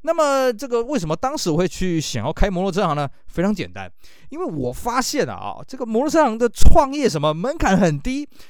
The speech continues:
而且呢，它的资本回流速度很快。啊，各位，你不要怀疑，这个是我经过好几年的计算才算出来，所以才说，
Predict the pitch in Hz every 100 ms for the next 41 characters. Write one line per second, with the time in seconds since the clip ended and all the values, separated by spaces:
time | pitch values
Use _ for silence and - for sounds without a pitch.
0 | - - 285 - 254 156 170 175 226 220
1 | - 247 202 151 - 170 175 180 214 196
2 | 160 - 214 180 180 208 285 220 - -
3 | - - - - 147 165 233 226 196 -
4 | 165 165 156 - 180 196 147 147 160 107
5 | - - 180 165 190 131 131 175 190 190
6 | 151 - 151 165 196 147 123 143 185 147
7 | 170 - - - 139 - 185 151 131 107
8 | 202 165 170 220